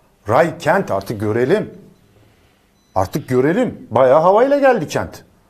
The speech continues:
Artık bunlar hazır olmalı. E, şeylerin backup'ları, öndeki oyuncuların. Çünkü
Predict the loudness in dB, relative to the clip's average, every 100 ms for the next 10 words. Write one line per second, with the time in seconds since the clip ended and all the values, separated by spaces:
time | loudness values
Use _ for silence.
0 | _ _ _ _ _ _ -6 -4 -2 -2
1 | 2 2 2 0 0 2 2 2 0 -2
2 | -6 -16 -20 -20 -20 _ _ -6 -2 -2
3 | -4 0 0 2 2 2 2 0 -2 -8
4 | -8 -12 _ -6 -2 -2 0 0 0 -2
5 | -6 -6 -12 -20 _ -4 -4 -2 -6